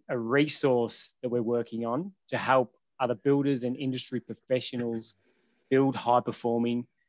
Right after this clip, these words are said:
sustainable homes. Uh, this resource will likely be a website, um, w-, which we're really ex-, excited about creating, and we hope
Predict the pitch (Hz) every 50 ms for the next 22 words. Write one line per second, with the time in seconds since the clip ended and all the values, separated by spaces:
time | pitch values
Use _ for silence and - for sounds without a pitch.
0 | _ _ _ _ _ _ _ - - - - 127 123 120 117 110 113 104 92 98
1 | 113 113 113 110 104 98 - - - - _ _ _ _ _ _ _ _ _ _
2 | _ _ _ _ _ _ _ _ _ _ _ _ _ _ _ _ _ _ _ _
3 | _ _ _ _ _ _ _ _ _ _ _ _ _ _ _ _ _ _ _ _
4 | _ _ _ - 135 135 135 135 135 - - _ _ _ _ _ _ _ _ _
5 | _ _ _ _ _ _ _ _ _ _ - 147 - - _ _ _ - 175 208
6 | 170 - 139 131 139 160 175 165 - - 151 135 135 139 175 185 - - - -
7 | 135 139 151 156 - 160 135 139 127 120 113 131 143 139 - - 151 143 151 180
8 | - - _ _ _ _ _ _ _ _ _ _ _ _ _ _ - 147 139 135
9 | 131 131 131 127 131 131 143 151 - 156 135 - - 131 120 131 151 160 151 131
10 | 113 - - - - 127 - - 131 135 131 127 131 127 120 - - - 131 123
11 | 127 131 135 120 113 110 117 139 175 - 151 120 131 - - - _ _ _ _
12 | _ - - 127 117 101 107 127 131 131 - -